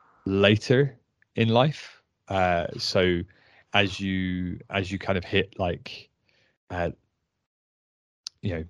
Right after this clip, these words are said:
fourteen, fifteen, sixteen, it might still happen, but often, um, often they're a bit reticent to give you one of those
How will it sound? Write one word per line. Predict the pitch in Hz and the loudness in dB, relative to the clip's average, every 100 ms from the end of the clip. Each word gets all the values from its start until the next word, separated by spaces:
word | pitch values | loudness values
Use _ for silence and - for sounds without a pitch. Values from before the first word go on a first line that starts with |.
| - - | -16 -10
fourteen, | - 113 113 107 98 | 0 0 2 0 0
fifteen, | 95 104 - 107 104 | 0 -2 2 2 2
sixteen, | - - - - 113 143 139 _ _ _ _ _ _ | -2 -4 -4 0 2 0 -2 _ _ _ _ _ _
it | 104 101 | -6 0
might | 98 95 - | 0 0 -2
still | - 95 | -2 2
happen, | 107 - 135 135 - _ _ _ - | 0 0 -2 -2 -10 _ _ _ 0
but | 101 - | 0 4
often, | 104 - 113 101 90 - | 0 0 -2 -2 -2 -8
um, | 92 87 87 87 87 - _ _ _ _ _ _ _ _ - | -6 -4 -4 -4 -8 -16 _ _ _ _ _ _ _ _ -4
often | 107 - 104 | -4 -2 -2
they're | 98 | 0
a | 92 | 0
bit | 87 | 0
reticent | 104 101 - - 120 - | 0 -2 -4 -6 -6 -8
to | 95 | -8
give | 107 95 | -4 -2
you | 104 104 101 - _ - | 0 0 -2 -10 _ 0
one | 101 | 0
of | 98 | 2
those | 104 104 107 - | 4 4 2 -2